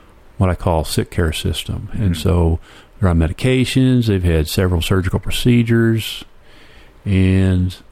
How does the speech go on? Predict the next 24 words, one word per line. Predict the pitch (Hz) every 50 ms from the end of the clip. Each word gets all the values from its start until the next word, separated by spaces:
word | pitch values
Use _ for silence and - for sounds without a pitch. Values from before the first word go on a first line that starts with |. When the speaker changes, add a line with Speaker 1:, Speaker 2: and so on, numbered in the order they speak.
| - - - - - - - - - - _
Speaker 1:
it's | - 110 107 - 147
really | 165 180 151
hard | 117 127 135 131
to | 110
pull | - - - 117 110
'em | 101 101
out | 101 98
of | 90
the | 87 85
dumps. | 82 85 80 76 - _ - - - - - - - - _ - - - - - - - - - - - - - - -
But | 104 95 95
you'll | 104 117 131 131
get | 113 113 123 127 -
those | - 92 90 87
patients | - - 95 87 85 85 - - 90 85 - -
that | - -
really | 92 87 92 98 107 113
wanna | 107 104 107 113 107
get | 107 - -
well, | 107 95 95 104 113 123 127 123 - - _ _ _ - _ - _ - - - - - - -
and | 92 80 78 78 78 80
man, | 85 90 95 95 95 92
it's | 92 - - 95
exciting. | - - - - - - 113 90 82 - - 101 92